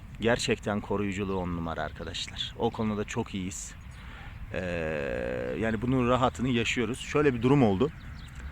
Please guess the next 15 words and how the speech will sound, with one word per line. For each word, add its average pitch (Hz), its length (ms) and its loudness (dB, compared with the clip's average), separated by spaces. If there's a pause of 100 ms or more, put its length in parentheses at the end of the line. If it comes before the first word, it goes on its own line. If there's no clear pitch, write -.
(420)
Şimdi 113 180 6
ben 147 160 8
buraya 160 200 12
geldim. 160 340 10
Burada 147 180 8
bir 143 40 4
tane 156 220 6
Golden 139 420 10
vardı, 95 260 6
tamam 143 260 8
mı? 87 180 4 (800)
Bir 143 60 10
adam 143 260 8
Golden 135 260 8
gezdiriyordu. 101 600 2